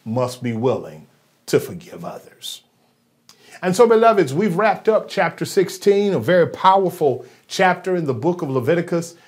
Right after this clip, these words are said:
as we understand the means of atonement being made right in the eyesight of God. And so now that we are made right, we move forward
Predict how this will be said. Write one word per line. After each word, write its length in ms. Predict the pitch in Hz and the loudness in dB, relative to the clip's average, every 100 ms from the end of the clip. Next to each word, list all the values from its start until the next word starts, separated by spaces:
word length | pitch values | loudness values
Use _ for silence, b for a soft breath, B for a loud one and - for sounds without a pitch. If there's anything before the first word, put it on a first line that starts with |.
| B | B
as 160 | 117 107 | -10 -6
we 180 | 131 135 | -6 -2
understand 800 | 175 180 175 175 165 170 156 156 _ _ _ _ _ _ _ - _ | 0 0 -2 -4 -2 -2 -2 -6 _ _ _ _ _ _ _ -20 _
the 360 | 120 131 135 117 | -6 0 0 -2
means 560 | 120 147 175 180 180 151 | -4 0 0 0 -2 -2
of 100 | 123 | -4
atonement 640 | 113 - 175 175 175 175 B B 120 | -4 -4 -2 -2 -4 -8 B B -2
being 300 | 165 180 170 | 0 2 0
made 220 | 143 139 | -2 -2
right 560 | 107 123 143 180 185 - b b _ | -2 -2 -2 -4 -6 -14 b b _
in 200 | 156 143 | -6 -4
the 180 | 139 | -2
eyesight 440 | 135 156 143 160 151 | 0 0 0 -2 -2
of 140 | 131 | -2
God. 360 | 139 147 151 156 _ b b - | 0 0 -2 -8 _ b b -10
And 160 | 135 | -8
so 160 | 131 165 | -2 -2
now 480 | 151 170 175 180 180 | -2 0 0 0 0
that 220 | 143 117 | -2 -2
we 220 | 135 165 | -2 -2
are 100 | 143 | -2
made 260 | 143 156 135 | -2 -4 -2
right, 380 | 143 170 185 | -4 -2 -4
we 200 | 135 170 | -4 -2
move 260 | 190 196 190 | 0 -2 -2
forward 500 | 226 247 226 104 | 0 0 0 -4